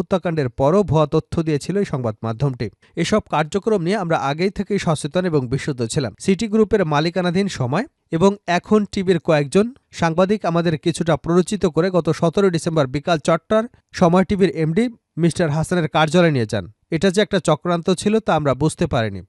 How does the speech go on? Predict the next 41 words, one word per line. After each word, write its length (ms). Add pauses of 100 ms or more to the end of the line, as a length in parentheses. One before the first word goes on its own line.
(200)
আমরা 220
সরল 340
মনে 180
মিস্টার 280
হাসানের 480
সঙ্গে 240
কথা 240
বলতে 280
গিয়েছিলাম। 400 (200)
সেখানে 380
আমরা 180
মাত্র 340
ত্রিশ 320
মিনিট 200
ওনার 200
সঙ্গে 160
আলাপ 260
করে 180
বেরিয়ে 320
এসেছিলাম। 380 (260)
অথচ 300
বিবিসি 360
বাংলার 360
প্রতিবেদনে 520
বলা 220
হয়েছে 260
আমরা 160
আঠারোই 380
ডিসেম্বর 420
গিয়েছি। 300 (320)
এটা 200
থেকে 200
পরিষ্কার 460
যে 180
ঘটনার 400
সত্যতা 360 (320)
বিবিসি 380
বাংলা 360
ভালোভাবে 460
যাচাই 340
করেনি। 340